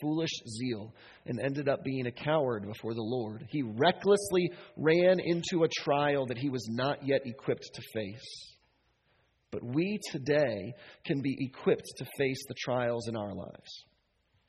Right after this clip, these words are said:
because we need Jesus to pass his trial before we face ours. And he has. Because we know that Jesus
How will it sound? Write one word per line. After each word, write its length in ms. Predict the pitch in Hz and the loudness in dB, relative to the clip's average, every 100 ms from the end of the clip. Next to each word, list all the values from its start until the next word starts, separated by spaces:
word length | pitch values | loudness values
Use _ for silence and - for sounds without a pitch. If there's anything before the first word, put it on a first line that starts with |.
| _ _ - - - | _ _ -20 -20 -10
because 320 | - 131 143 117 | -4 2 2 2
we 640 | 139 190 185 127 135 180 180 _ _ - | 0 0 0 0 0 -4 -6 _ _ -2
need 320 | 139 156 131 | 2 2 0
Jesus 580 | 120 147 180 143 127 127 - | -4 -2 -2 0 0 -2 -4
to 120 | 131 | -4
pass 360 | - 151 143 147 - - - | -2 0 0 0 -4 -14 -2
his 340 | 180 185 - - | 0 0 -2 -4
trial 640 | 127 117 107 101 101 - - - - | 0 0 -2 -6 -10 -12 -20 -16 -14
before 380 | - 123 120 | -8 -2 0
we 160 | 117 139 - | 2 0 0
face 300 | 135 120 - | 0 0 -2
ours. 560 | 110 95 - - - - _ _ _ _ _ _ - | -6 -6 -10 -14 -20 -20 _ _ _ _ _ _ -10
And 120 | 117 | -6
he 120 | 120 | -4
has. 360 | 113 139 101 - - - - _ _ _ _ _ _ _ _ _ _ _ _ _ _ _ - | -4 -4 -6 -12 -18 -20 -20 _ _ _ _ _ _ _ _ _ _ _ _ _ _ _ -6
Because 240 | 143 160 | -4 0
we 80 | 151 | 2
know 320 | 143 147 151 | 2 4 4
that 140 | 135 - | 2 -2
Jesus 420 | 120 156 135 | -4 -2 -2